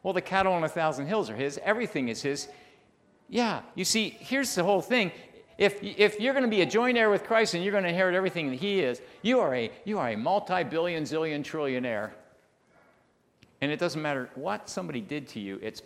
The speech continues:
pocket change compared to how much you are worth in Christ. In Christ, you have incredible riches.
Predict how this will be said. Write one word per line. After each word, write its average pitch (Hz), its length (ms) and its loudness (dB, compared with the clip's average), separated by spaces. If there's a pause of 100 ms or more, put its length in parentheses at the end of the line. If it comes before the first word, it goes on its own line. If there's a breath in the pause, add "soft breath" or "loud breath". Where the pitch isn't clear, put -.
pocket - 400 -10
change 98 680 -10 (1040 soft breath)
compared 135 460 -4
to 123 80 -8
how 123 180 -6
much 113 320 -6 (400)
you 117 180 -4
are 98 120 -2
worth 98 440 -8 (100)
in 107 140 -4
Christ. - 540 -8 (360)
In 196 220 0
Christ, 139 600 -6 (240 loud breath)
you 151 160 0
have 139 200 0
incredible 151 600 -4
riches. 131 540 -4